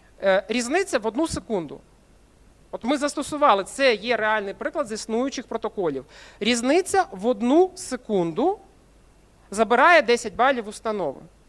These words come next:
І коли ми починаємо розраховувати, оцінювати якість, да, м, лікарня сумлінна, чесна, вона все чіт-, чітко показала. І ми щ-, і що ми отримаємо? Що говорять, ну все, поганий заклад. Ну поганий заклад. Але ніхто не каже вголос, що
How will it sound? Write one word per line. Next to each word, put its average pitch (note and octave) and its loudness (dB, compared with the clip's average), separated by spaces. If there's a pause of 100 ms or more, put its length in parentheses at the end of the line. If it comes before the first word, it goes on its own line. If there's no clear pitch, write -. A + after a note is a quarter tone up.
І G#3+ -6
коли C#4 4
ми F#4+ 4
починаємо A3 0
розраховувати, B3 0
оцінювати G#3 -6
якість, B3 -2
да, D#4+ 2 (240)
м, G#3 -6
лікарня F4 2
сумлінна, D#4+ -2
чесна, C#4 -4
вона A3+ -2
все C#4 -8
чіт-, C4+ -10
чітко - -10
показала. F#3 -4
І G3 -8
ми C4+ -4
щ-, D4 -10
і A#3 -10
що E4+ -2
ми E4 2
отримаємо? F3+ -4
Що A3+ 0 (280)
говорять, A#3+ 2
ну G3+ -12
все, D4+ -2
поганий A3+ 0
заклад. F#3+ -2 (260)
Ну G#3 -2
поганий C4 6
заклад. F#3 2
Але A3+ 2
ніхто D4 -4
не C#4+ 0
каже B3+ -2
вголос, G3 2
що A3 -2